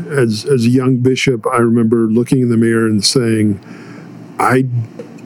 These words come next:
I'm not ready to be a bishop. I don't have the kind of relationship that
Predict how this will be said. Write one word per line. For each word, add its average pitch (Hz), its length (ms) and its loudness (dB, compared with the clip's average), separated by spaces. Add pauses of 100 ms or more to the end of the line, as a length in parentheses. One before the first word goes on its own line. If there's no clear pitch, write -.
(240)
I'm 120 240 2
not 113 280 0
ready 127 300 2
to 120 60 0
be 113 160 2
a 104 60 -2
bishop. 127 460 0 (560)
I 127 80 2
don't 127 360 0
have 117 240 0
the 123 60 2
kind 117 220 0
of 107 80 -2
relationship 110 800 0
that 117 200 -2